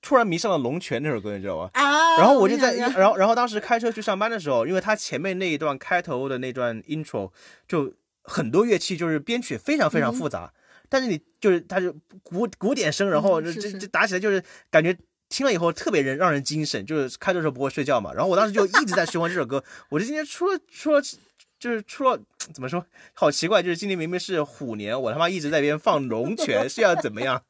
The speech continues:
Speaker 1: <laughs> 然后，对，然后，对，周杰伦就是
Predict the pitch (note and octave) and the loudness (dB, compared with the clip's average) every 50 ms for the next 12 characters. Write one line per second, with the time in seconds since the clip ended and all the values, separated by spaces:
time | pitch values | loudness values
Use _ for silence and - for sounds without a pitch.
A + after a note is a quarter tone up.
0 | - - - F#4+ F4+ C4 - D#3 F#3+ G3 F3+ D#3 - - - - - - - - | -16 -10 -10 -8 -6 0 2 4 4 4 4 2 -2 -6 -6 -6 -6 -6 -6 -8
1 | _ - G3 E3+ D3 C3+ B2+ C3+ - - D3+ D#3 D#3+ G3 F#3 F3 E3+ F3 C#3+ - | _ 2 4 4 4 2 0 -4 -6 -6 -4 -2 0 0 0 0 -2 -4 -8 -12
2 | _ _ _ F3 F#3 E3+ D3+ G#3 G3+ F#3 E3 D3 D#3 D#3 E3 D3 - D3 C3+ B2 | _ _ _ -4 -4 -2 2 2 0 2 2 0 0 0 -2 -4 -2 -4 -4 -2
3 | A#2 A2+ G2+ - | -2 -4 -6 -10